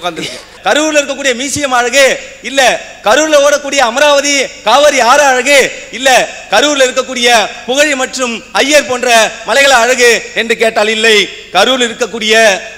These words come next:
Speaker 2: கரூரில் இருக்கக்கூடிய, இந்த வஞ்சி மாநகரில் இருக்கக்கூடிய தமிழ் கொஞ்சி விளையாடும் இந்த ஸ்ரீ சாரதா நிக்கோ-,
Speaker 1: ஆமா.
Speaker 2: சாரதா நிக்கோலன் கல்லூரி தான்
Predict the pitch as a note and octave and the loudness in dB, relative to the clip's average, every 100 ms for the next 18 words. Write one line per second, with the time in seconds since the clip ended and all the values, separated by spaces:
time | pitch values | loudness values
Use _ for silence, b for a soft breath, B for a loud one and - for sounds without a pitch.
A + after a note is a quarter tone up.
0 | - G3+ C#4 C#4 B3+ B3+ A3+ A#3 A3+ A3+ | -2 -2 0 -4 -4 -8 -8 -2 2 2
1 | G#3 D#3 - F#3 F#3+ C4 C#4+ C4 A3 C4 | 2 -2 -6 -4 -2 -4 -6 -2 0 0
2 | C4 B3+ A#3 A#3+ A3+ A#3 A#3 A3+ G3 - | 0 -2 -6 -8 -6 0 2 4 2 -4
3 | - A#3+ C#4 A#3 B3+ C#4 B3 A#3+ A#3 A3+ | -4 -4 -4 -6 -6 -4 0 2 4 4
4 | A#3 F#3 - G3+ A#3 A3+ G#3 - - B3+ | 0 -2 -12 -6 0 2 2 -2 -8 -4
5 | B3 F#3 - - - - A3 B3 C#4 C4 | -2 -4 -8 -20 -20 -6 2 4 4 4
6 | C4 A#3 - - - G3+ B3+ F3 F3 E3+ | 4 2 -2 -14 -10 -10 -6 -8 -8 -10
7 | E3 - - F#3+ A#3+ C#4 C#4 C4+ A#3+ D4 | -12 -14 -6 2 4 6 4 2 2 2
8 | C#4+ C4+ B3+ B3 A#3+ A#3 C#4+ D4+ | 4 4 0 -2 -2 4 4 4